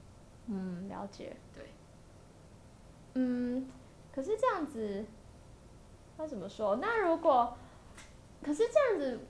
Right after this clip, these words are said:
Speaker 1: 我会觉得好像是有一点不完全是人的问题，感觉比较是自己的心情、心境的感觉。因为你一定，一定会在某一方面是你一定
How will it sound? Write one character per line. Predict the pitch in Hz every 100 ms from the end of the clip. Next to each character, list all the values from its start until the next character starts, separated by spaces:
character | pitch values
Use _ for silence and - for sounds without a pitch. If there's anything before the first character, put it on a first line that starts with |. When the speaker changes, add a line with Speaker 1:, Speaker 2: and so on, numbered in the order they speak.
| -
Speaker 1:
我 | 302
会 | 381 571
觉 | 311
得 | 277 285
好 | 277
像 | 233 415
是 | 403 403
有 | 214 233
一 |
点 | 247 240 196 147 196 240 - - - - - - - - - - -
不 | 381
完 | 294 240
全 | 233 202
是 | 285 226
人 | 180 123
的 | 160
问 | 190 220
题， | 208 - - -
感 | 247
觉 | 285
比 | 285
较 | 311
是 | 523 539 523
自 | - 480 -
己 | 285 240
的 | 262 254 226 - - -
心 | - 269 330
情、 | - 294 - 269
心 | - 269 285
境 | 294 233
的 | 185 147
感 | 117 -
觉。 | - - - - - - -
因 | 403
为 | 453
你 | 349 240
一 | 190 233
定， | 339 339 294 262 -
一 | 247
定 | 311 302 302
会 | 320 294 269
在 | 285 269
某 | 220 180
一 | 196
方 | 226 202
面 | 220 220
是 | 220
你 | 226
一 | 156 151 185
定 | 226 214 220